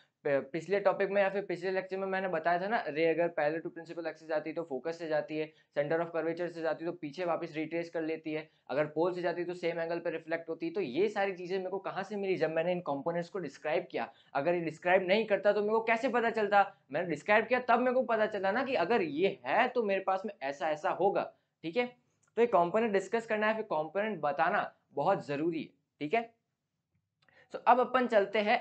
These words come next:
इमेज फॉर्मेशन, इमेज फॉर्मेशन by spherical mirror। स्फेरिकल मिरर से इमेज फॉर्मेशन देखेंगे अगर मैं डिस्टेंस को वेरी करूंगा स्फेरिकल मिरर से, तो डिस्टेंसेस के साथ साथ में मेरे पास में इमेज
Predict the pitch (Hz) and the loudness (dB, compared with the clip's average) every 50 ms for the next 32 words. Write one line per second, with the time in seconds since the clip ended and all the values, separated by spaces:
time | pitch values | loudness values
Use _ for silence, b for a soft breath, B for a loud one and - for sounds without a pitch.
0 | - - - 180 185 226 240 220 - 214 208 190 185 185 180 175 - 190 214 240 | 0 -4 -2 0 2 2 0 0 0 2 4 4 4 2 0 0 0 -2 -2 -2
1 | 240 - _ _ _ _ _ _ _ _ - 175 220 240 233 - 214 190 180 180 | -4 -8 _ _ _ _ _ _ _ _ -2 0 0 0 2 2 2 2 2 0
2 | 175 175 185 190 180 156 156 185 233 233 - - - 180 170 180 190 190 202 170 | -2 -2 -4 -6 0 2 4 4 4 2 -2 -2 0 2 2 2 2 0 0 -2
3 | 139 120 110 107 - - _ 147 143 156 160 185 190 185 185 185 196 190 190 - | -2 -6 -8 -10 -12 -10 _ -6 -4 -2 -2 -2 -2 -2 0 0 0 -2 -2 -4
4 | - 214 - - 165 165 196 185 190 208 196 190 196 190 202 208 196 180 180 175 | -6 -6 -4 -4 -2 -2 -2 -2 0 0 0 0 0 -2 -4 -4 -4 -4 -2 -2
5 | 190 208 220 196 160 170 165 170 165 160 151 156 - 180 175 - - 160 123 135 | -2 0 0 0 0 0 0 0 -2 -2 -2 -4 -6 -8 -6 -4 -4 -2 0 0
6 | 135 147 190 208 - 208 190 196 202 214 247 269 B B B B B B B - | 0 0 0 0 0 -2 0 4 6 6 6 6 B B B B B B B 2
7 | - 185 190 220 226 240 226 220 220 214 214 208 254 254 254 277 247 - - - | 4 6 6 6 6 6 6 6 4 4 4 6 4 4 4 4 2 2 -6 -12
8 | - 160 180 185 180 - - 214 208 202 - - 262 262 - - 247 233 233 - | 0 0 0 0 0 0 0 0 0 0 0 -2 -2 -2 0 0 0 0 2 4
9 | 208 190 208 220 214 - 208 185 175 175 190 220 226 208 190 190 185 185 196 190 | 4 6 6 4 4 2 2 2 2 2 0 0 2 2 2 0 2 2 2 0
10 | 190 220 233 - - 175 170 180 214 226 214 | 2 -2 -6 -6 -4 -2 -2 0 0 0 -2